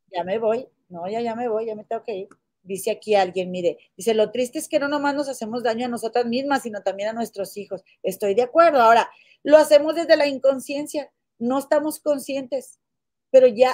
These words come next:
ahorita sí, ya, hay que, hay que despertar a la conciencia. Ese es lo, el trabajo de nuestras generaciones. Ah, para otros eran las guerras, para otros eran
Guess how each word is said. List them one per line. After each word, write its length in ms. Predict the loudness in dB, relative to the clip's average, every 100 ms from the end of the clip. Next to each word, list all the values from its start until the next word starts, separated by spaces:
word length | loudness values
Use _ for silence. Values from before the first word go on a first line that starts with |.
| 0
ahorita 400 | 0 0 2 -2
sí, 260 | -2 -12 -6
ya, 280 | -6 -6 -16 _ _ _
hay 200 | -6 -4
que, 120 | -2 0
hay 160 | 0 0
que 100 | -2
despertar 460 | -2 -6 -4 -4
a 20 |
la 160 | -4 -6
conciencia. 580 | -10 -10 -12 -8 -8 -8 _ _
Ese 240 | -6 -4 0
es 60 |
lo, 160 | 2 2
el 160 | 0
trabajo 380 | 0 -2 0 2
de 80 | 0
nuestras 320 | 0 -10 -12
generaciones. 640 | -12 -10 -10 -8 -10 -10 _ _ _ -4
Ah, 200 | -2 2
para 240 | 4 4
otros 300 | 4 2 0
eran 500 | 0 0 -4 -6 -10 -16 _ -4
las 240 | -2 0
guerras, 420 | 0 0 0 -4 -4
para 220 | -6 -6
otros 240 | -6 -8
eran 420 | -6 -4 -6 -8